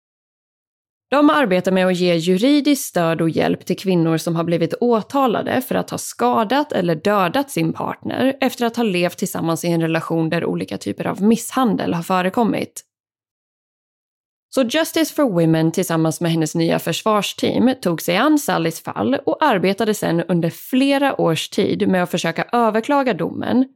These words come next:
och för att hon skulle få möjlighet till en ny och mer rättvis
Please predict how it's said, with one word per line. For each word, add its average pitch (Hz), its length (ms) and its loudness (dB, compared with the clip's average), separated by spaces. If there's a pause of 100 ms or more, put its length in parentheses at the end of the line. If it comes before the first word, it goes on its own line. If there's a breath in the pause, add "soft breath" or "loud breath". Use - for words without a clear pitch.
(260)
och 302 100 0
för 311 120 2
att 269 120 0
hon 233 120 2
skulle 220 200 0
få 226 120 0
möjlighet 165 600 2
till 170 160 0
en 175 240 2
ny 269 320 4 (100)
och 277 120 2
mer 170 260 2
rättvis 226 640 -2